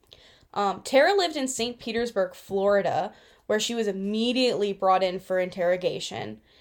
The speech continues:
And she told police that her and Chris were indeed having an affair.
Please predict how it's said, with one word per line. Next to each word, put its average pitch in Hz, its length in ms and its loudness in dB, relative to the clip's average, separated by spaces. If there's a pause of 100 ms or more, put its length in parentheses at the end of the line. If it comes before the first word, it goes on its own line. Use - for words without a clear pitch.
(200)
And 208 160 -2
she 320 360 0
told 214 340 0
police 185 480 -4
that 175 520 -2
her 208 200 -2
and 220 140 -2
Chris 208 440 -4
were 240 480 4
indeed 190 500 -2
having 180 440 -4
an 165 80 -8
affair. - 560 -6